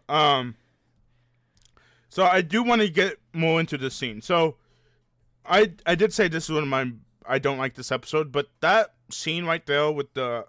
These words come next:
space battle or against the missiles is actually a fantastic scene in the,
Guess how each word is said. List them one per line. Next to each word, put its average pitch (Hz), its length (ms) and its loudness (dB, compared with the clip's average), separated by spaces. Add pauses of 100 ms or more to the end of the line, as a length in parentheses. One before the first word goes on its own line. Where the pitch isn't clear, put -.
space - 380 -8
battle 143 480 -2
or 120 320 -10 (480)
against 147 320 -8
the 135 60 -8
missiles 175 480 -10 (280)
is 202 180 2
actually 285 280 2
a 185 60 0
fantastic 160 520 -4
scene 139 240 -6
in 123 140 -6
the, 110 300 -6